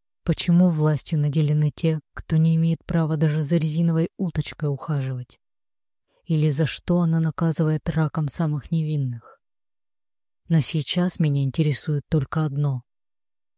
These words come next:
Какого чёрта Николас Кинг делает в лайме и соли? Эктор не замечает меня, и мне приходится хорошенько ущипнуть его за лодыжку. Парень,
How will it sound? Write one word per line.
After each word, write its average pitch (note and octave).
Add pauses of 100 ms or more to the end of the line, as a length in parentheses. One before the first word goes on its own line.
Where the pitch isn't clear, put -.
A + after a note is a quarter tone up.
(120)
Какого F#3
чёрта -
Николас C#3
Кинг D#3
делает D3
в C#3+
лайме C#3+
и C3
соли? C3 (1700)
Эктор D#3
не D3+
замечает D#3+
меня, C3 (540)
и F3
мне D3+
приходится D3+
хорошенько D#3+
ущипнуть D3
его D3
за C#3+
лодыжку. D3 (1300)
Парень, D#3